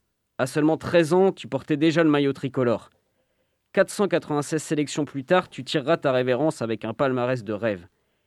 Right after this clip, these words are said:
Quinze médailles internationales. Tu l'as mérité, ton titre de meilleur pongiste français du siècle.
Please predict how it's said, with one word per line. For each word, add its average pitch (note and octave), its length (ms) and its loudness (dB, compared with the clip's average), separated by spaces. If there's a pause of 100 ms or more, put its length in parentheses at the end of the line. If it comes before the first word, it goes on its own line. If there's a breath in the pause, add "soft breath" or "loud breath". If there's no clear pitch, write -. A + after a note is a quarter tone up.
(160)
Quinze D3 300 0
médailles B2 300 2
internationales. G2+ 760 -6 (840)
Tu C#3 100 -4
l'as D#3 140 6
mérité, E3+ 400 4
ton B2+ 160 -2
titre C3 360 -6
de A#2 120 -2
meilleur C#3 340 4
pongiste C3+ 540 -4
français B2+ 360 -6
du A#2 120 -8
siècle. - 400 -10